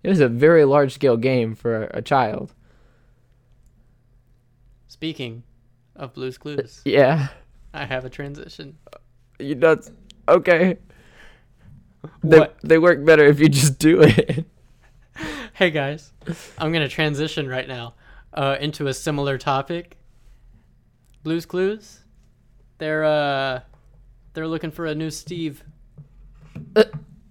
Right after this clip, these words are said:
Speaker 2: I, I saw a, I saw a little, uh, thing. Let me find it real quick.
Speaker 1: Hold on, like, for real, they're looking for a new person to
Speaker 2: Got
Speaker 1: be
Speaker 2: it
Speaker 1: on
Speaker 2: right
Speaker 1: Blue's
Speaker 2: there.
Speaker 1: Clues. Open call.
Speaker 2: Open call for some Blue's Clues stuff.
Speaker 1: Could you be the new host of Blue's Clues?
Speaker 2: Yeah, you could be Steve.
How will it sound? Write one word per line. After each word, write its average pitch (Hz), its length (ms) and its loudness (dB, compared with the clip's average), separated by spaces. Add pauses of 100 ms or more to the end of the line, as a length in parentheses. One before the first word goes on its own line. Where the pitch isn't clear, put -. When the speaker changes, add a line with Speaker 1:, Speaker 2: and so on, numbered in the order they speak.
(120)
Speaker 2:
I, 139 300 -8
I 143 40 -6
saw 151 300 0
a, 151 220 0
I 151 60 -10
saw 160 300 -8
a 156 40 -6
little, 156 360 -6
uh, 151 220 -4
thing. 156 340 -12
Let 147 120 -12
me 147 80 -12
find 151 280 -10
it 156 120 -12
real 151 240 -12
quick. 151 420 -16 (100)
Speaker 1:
Hold 156 200 0
on, 120 260 -2 (480)
like, 131 180 -4
for 131 240 -2
real, 143 320 2 (140)
they're 127 80 -4
looking 127 240 -4
for 123 160 -6
a 123 60 -2
new 120 160 -4
person 123 340 -2
to - 60 -6
Speaker 2:
Got 147 60 -2
Speaker 1:
be 143 40 -2
Speaker 2:
it - 40 -2
Speaker 1:
on - 60 -2
Speaker 2:
right 151 120 0
Speaker 1:
Blue's 131 100 -2
Speaker 2:
there. 147 220 -2
Speaker 1:
Clues. - 220 -16 (880)
Open 131 440 0
call. 123 540 -2 (220)
Speaker 2:
Open 147 320 -8
call 151 280 0
for 143 260 -8
some 143 200 -12
Blue's 147 240 -8
Clues 127 260 -12
stuff. 120 320 -14 (400)
Speaker 1:
Could 131 200 2
you 127 200 2
be 151 160 2
the 139 140 4
new 127 320 2
host 131 340 0
of 113 320 -8
Blue's 131 320 -6
Clues? 175 540 -6
Speaker 2:
Yeah, 185 80 -8
you 185 120 -6
could 175 120 -8
be 185 80 -2
Steve. 180 680 -6